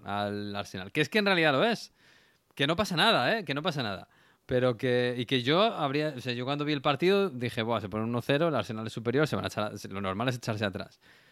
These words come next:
Pero yo me imagino que Guardiola tiene que estar muy incómodo en esta situación. No sé si es final de ciclo, tantas cosas que hemos, tantas veces que hemos hablado del final de ciclo de Guardiola en el City.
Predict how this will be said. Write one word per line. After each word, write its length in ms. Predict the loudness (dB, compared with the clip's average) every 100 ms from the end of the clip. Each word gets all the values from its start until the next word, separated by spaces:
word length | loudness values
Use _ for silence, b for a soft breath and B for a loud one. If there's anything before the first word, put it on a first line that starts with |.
| b b
Pero 420 | 0 2 4 2 2
yo 140 | 0
me 100 | 0
imagino 380 | 0 0 -2 -4
que 80 | -2
Guardiola 360 | -2 -2 -4
tiene 140 | -4 -4
que 60 |
estar 160 | -4 -2
muy 180 | -2 -2
incómodo 480 | -2 -4 -4 -6 -10
en 200 | -10 -8
esta 220 | -6 -2
situación. 600 | -2 -2 -4 -2 0 0 -6 B B B B B B
No 160 | -2 0
sé 160 | 0
si 220 | 0 4 6
es 720 | 6 4 2 0 -2 -8 -14 _ _ _
final 260 | -2 0 0
de 80 | 0
ciclo, 460 | 0 0 0 -2
tantas 280 | -2 -4 -4
cosas 180 | -4 -4
que 80 | -6
hemos, 200 | -6 -4
tantas 300 | -2 0 0
veces 200 | -2 -2
que 60 |
hemos 120 | -4 -2
hablado 220 | 0 0
del 80 | -2
final 200 | -4 -4
de 100 | -4
ciclo 280 | -4 -4
de 60 | -6
Guardiola 320 | -6 -2 0
en 60 | 0
el 40 |
City. 440 | 0 0 2 -2